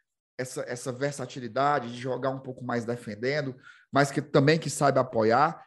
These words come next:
Eu sei que é difícil encontrar jogadores nesse perfil, né? Basta ver a dificuldade que o Fortaleza teve pra substituir o Pikachu, acabou tendo que transformar ali o elenco e a forma de jogar de alguma forma.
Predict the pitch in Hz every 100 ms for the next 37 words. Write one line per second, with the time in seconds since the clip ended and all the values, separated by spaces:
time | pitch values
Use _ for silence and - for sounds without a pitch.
0 | - 135 190 196 180 165 - 190 220 170
1 | 160 147 143 143 139 139 - _ _ -
2 | 160 165 160 139 165 165 151 147 - 139
3 | - 180 175 139 117 170 - 185 131 170
4 | 180 - _ _ _ _ - 151 - 160
5 | 143 151 160 - 151 147 139 135 131 151
6 | 156 - 160 156 160 175 - 147 180 185
7 | 143 123 - 147 185 _ _ _ _ -
8 | - 127 143 156 165 160 143 165 185 -
9 | 143 120 139 160 135 127 135 120 127 147
10 | - 120 _ _ - 147 135 - 151 156
11 | 143 127 123 123 135 131 - _ _ _
12 | 127 147 135 131 123 - 131 156 170 185